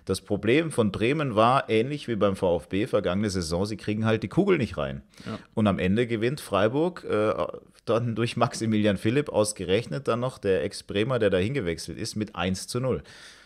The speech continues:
Speaker 1: Das, ähm, ja, gilt's zu vermeiden.
Speaker 2: Ich glaube,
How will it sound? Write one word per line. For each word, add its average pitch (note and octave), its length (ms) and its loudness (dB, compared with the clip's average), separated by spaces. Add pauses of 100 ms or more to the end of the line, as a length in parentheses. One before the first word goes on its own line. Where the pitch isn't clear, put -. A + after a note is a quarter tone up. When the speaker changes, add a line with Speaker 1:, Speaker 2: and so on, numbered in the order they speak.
(140)
Speaker 1:
Das, - 360 0
ähm, G#2+ 500 0 (220)
ja, G#2+ 200 4
gilt's G2 320 -8
zu - 80 -12
vermeiden. G2+ 480 0 (720)
Speaker 2:
Ich A#2+ 160 0
glaube, D3+ 420 8